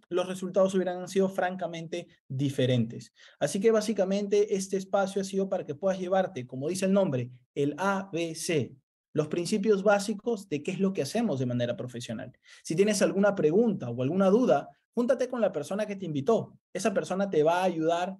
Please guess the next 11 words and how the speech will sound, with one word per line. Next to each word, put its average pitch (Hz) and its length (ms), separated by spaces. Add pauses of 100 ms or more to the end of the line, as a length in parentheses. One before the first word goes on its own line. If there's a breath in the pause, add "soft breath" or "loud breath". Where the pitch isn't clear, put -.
(260)
a 165 80
que 196 100
tomes 262 280
una 254 140
decisión 214 400
consciente 214 520
y 240 40
bastante 196 420
inteligente 208 760 (240 soft breath)
y 175 100
obviamente, 214 640